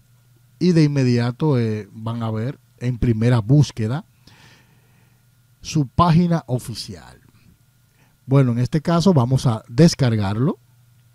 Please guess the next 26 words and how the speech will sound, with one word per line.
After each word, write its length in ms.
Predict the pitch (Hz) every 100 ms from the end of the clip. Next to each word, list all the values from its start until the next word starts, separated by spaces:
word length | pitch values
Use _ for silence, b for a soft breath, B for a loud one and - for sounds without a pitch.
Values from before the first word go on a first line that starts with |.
| _ _ _ _ _ _
siempre 500 | - 117 120 120 131
con 140 | 110
un 140 | 107 110
poquito 340 | 113 113 113
de 80 | 110
paciencia, 640 | 143 135 147 127 143 185
ya 220 | 143 107 -
que 480 | 123 113 104 98 - B B B B B
siempre 420 | - 117 113 131
que 80 | 123
estamos 480 | 113 131 131 120 -
en 160 | 156 170
computadoras, 1080 | 143 117 131 123 120 117 143 175 170 - -
la 160 | 117 117
paciencia 840 | 107 92 - 127 123 - 127 135 - b b b b -
cuenta 440 | 120 123 117 110
mucho. 580 | 90 76 - - - - -
Bueno, 320 | 127 156 151
aquí 400 | 120 131 131 156
está 420 | 135 - 123 117
el 100 | 117
archivo, 600 | 117 110 - 214 190 196
vamos 440 | 190 101 104 107 -
a 80 | 95
guardarlo. 840 | 95 110 113 180 180 147 175 - _ _ b b b b b b b b _ _ _ _ _ _ -
Y 280 | 220 254